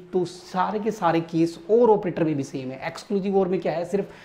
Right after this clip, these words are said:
जब दोनों conditions true होंगी तो output क्या होगा, False होगा, जब दोनों conditions true होंगी। तो इस पे थोड़ा focus करना है ज़्यादा, ये वाला point। जब दोनों conditions true होंगी तो आउटपुट क्या होगा, False। तो हमें यहाँ पे सिर्फ ये ध्यान रखना है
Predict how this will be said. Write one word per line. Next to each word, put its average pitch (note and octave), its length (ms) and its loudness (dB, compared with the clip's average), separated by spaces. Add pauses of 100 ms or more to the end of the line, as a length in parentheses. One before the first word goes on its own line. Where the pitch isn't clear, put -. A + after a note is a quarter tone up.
(500)
जब D#3 300 -2
दोनों D#3 360 8
conditions A#3+ 560 4
true F3+ 160 0
होंगी C#3 300 0
तो D3+ 240 -2
output C3+ 400 -4
क्या D3 140 -4
होगा, C#3 360 -4 (200)
False C#3+ 300 -4
होगा, - 300 -20 (180)
जब C3 120 -8
दोनों E3 240 2
conditions C3 520 -8
true C#3 120 -16
होंगी। B2+ 180 -16 (460)
तो - 240 -6
इस A#3 220 0 (140)
पे C4+ 400 0 (720)
थोड़ा F#3 200 -2
focus G3 480 -4
करना D3 260 0
है C3 180 -4
ज़्यादा, C3+ 260 -2
ये C#3+ 160 -4
वाला B2+ 220 -4
point। A#2+ 420 -8 (1200)
जब C#3+ 300 -4
दोनों D3+ 320 4
conditions A#3 520 4
true D#3 140 -6
होंगी B2+ 180 -4
तो C3+ 120 -8
आउटपुट D#3+ 260 -10
क्या - 120 -20
होगा, D3+ 200 -10
False। - 380 -10
तो D#3 80 -4
हमें G3+ 140 0
यहाँ F#3 280 0
पे G#3+ 120 -2
सिर्फ F3 240 -6
ये D#3+ 160 2
ध्यान C#3+ 240 0
रखना C#3+ 200 -4
है D#3+ 160 -6